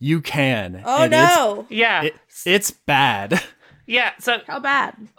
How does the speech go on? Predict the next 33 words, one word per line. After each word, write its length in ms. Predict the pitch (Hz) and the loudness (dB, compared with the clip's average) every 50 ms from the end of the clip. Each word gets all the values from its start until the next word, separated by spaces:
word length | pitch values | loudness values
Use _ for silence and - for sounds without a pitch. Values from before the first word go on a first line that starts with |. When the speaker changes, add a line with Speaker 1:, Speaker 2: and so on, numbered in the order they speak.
| _ _ | _ _
Speaker 3:
first 320 | - 277 311 415 - - | 0 2 2 2 -2 -4
question 320 | - 349 370 349 - 339 285 | -2 -2 -2 -2 -2 -2 0
I 100 | 277 254 | 0 2
have 260 | 233 254 277 262 202 | 2 2 0 0 0
is, 340 | 196 185 165 170 160 - _ _ _ _ _ _ _ - | 0 0 0 -2 -6 -10 _ _ _ _ _ _ _ -4
do 200 | - 220 262 269 | -2 0 0 -2
we 200 | 254 277 269 254 | -2 -2 -2 -2
see 240 | 262 - 262 254 | -2 -4 -4 -4
this, 400 | 247 220 240 233 226 - - - _ - | -2 -2 -4 -4 -4 -8 -16 -18 _ -4
this 240 | 175 196 226 220 - | -2 -2 -2 -2 -4
ship 320 | - - 254 269 247 - | -4 -2 -2 -2 -2 -2
Cassius 500 | - 208 196 196 - - 226 208 190 - | -2 -2 -2 -2 -2 -2 -4 -4 -2 -2
is 140 | 220 196 185 | -6 -4 -2
using 340 | 196 196 190 175 208 196 190 | 0 -2 0 -2 -4 -6 -6
to 80 | 202 | -8
control 380 | 196 214 208 - 220 226 247 254 | -10 -10 -6 -2 0 0 0 -2
these 220 | 254 165 120 127 | -4 -8 -8 -8
things? 560 | - - 127 113 117 127 120 117 - - - _ _ _ _ _ _ _ _ _ _ _ _ - | -8 -6 -4 -4 -4 -6 -10 -14 -16 -18 -18 _ _ _ _ _ _ _ _ _ _ _ _ 2
Speaker 1:
Uh, 300 | 147 151 156 151 156 151 | 4 4 6 6 4 2
no. 600 | 139 143 147 156 180 208 143 104 98 92 90 - _ _ | -2 -2 0 2 4 4 2 2 0 -4 -8 -12 _ _
What 160 | - 139 151 147 | -4 -4 -4 -2
you 140 | 165 185 | -2 -4
see 280 | 185 - - 202 208 196 | -4 -4 -2 -2 0 0
as 120 | 175 156 135 | 0 0 0
you 80 | 143 | 0
look 180 | 139 156 156 - | 0 0 -2 0
up 240 | - 147 147 _ - | -2 -4 -4 _ -12
to 120 | - - 139 | -14 -8 -8
the 80 | 135 | -6
sky 320 | - - 151 156 160 160 160 | -6 -2 0 2 2 2 2
from 160 | 139 143 131 | 0 -2 -4
the 80 | 117 | -4
quarry 580 | 117 - - 147 160 151 123 113 101 101 107 107 | -6 -6 -4 0 0 2 0 0 -2 -4 -8 -10